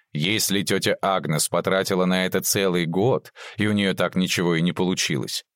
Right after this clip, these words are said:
то рассчитывать на то, что ответ найдётся за полчаса,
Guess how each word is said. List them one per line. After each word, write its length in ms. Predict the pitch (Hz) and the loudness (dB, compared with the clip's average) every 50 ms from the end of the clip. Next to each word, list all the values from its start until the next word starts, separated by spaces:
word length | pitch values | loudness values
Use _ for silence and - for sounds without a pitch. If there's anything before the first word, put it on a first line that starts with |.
| _ _ _ _ | _ _ _ _
то 100 | - 104 | -2 0
рассчитывать 600 | 98 87 87 - - - 101 82 95 85 90 - | 2 2 2 0 0 -2 0 0 0 -2 0 0
на 100 | 87 90 | -2 0
то, 140 | 82 95 90 | 0 0 -2
что 160 | - - 95 | 0 0 0
ответ 320 | 90 85 - 92 90 82 - | 0 0 0 -2 -2 0 0
найдётся 500 | 90 90 90 80 85 90 87 - - 92 | 0 0 0 0 0 0 0 0 0 0
за 160 | 80 87 85 | 0 0 0
полчаса, 720 | - 90 90 87 - - 85 82 - - 87 95 110 | 0 0 -2 0 0 -2 -2 0 0 0 0 0 0